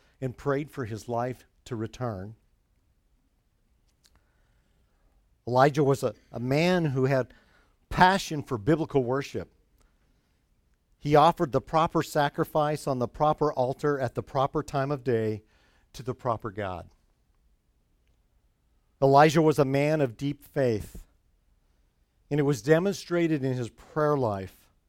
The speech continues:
He prayed that God would shut up the heavens from the rain,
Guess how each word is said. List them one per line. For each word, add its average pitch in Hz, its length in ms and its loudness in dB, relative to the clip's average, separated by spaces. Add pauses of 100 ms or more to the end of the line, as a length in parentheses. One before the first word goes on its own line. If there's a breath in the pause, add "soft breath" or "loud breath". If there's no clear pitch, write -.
(640)
He 180 140 0
prayed 180 400 2
that 143 160 2
God 156 320 2
would 139 200 0
shut 165 380 0
up 202 160 0
the 143 140 0
heavens 147 560 0
from 131 240 -6
the 120 80 -4
rain, 110 540 -6